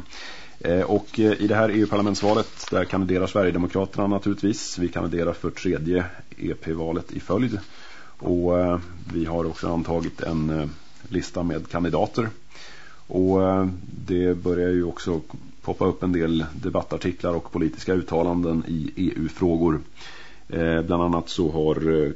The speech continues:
Christer Makoni, som kandiderar för Sverigedemokraterna till E U-parlamentet, eh, skrivit en artikel om, eh, att E U:s propagandamaskineri nu går på högvarv. Tankesmeden-,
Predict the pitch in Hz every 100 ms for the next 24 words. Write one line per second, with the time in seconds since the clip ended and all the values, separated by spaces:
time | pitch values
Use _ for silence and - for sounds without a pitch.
0 | - 85 - - 85 85 101 123 92 80
1 | 80 78 82 80 78 76 76 87 90 78
2 | 71 76 76 73 - 73 67 - - -
3 | 82 76 76 76 67 - - - - 78
4 | 67 50 - 87 80 87 85 82 - 80
5 | - 78 76 78 76 - - - - -
6 | 69 - 98 90 90 - 90 92 92 78
7 | 82 80 - 92 82 92 92 104 65 71
8 | 73 76 - 73 - - - 87 76 80
9 | 101 58 123 - - - - - - -
10 | - - - - - - - - 110 98
11 | - 123 117 120 117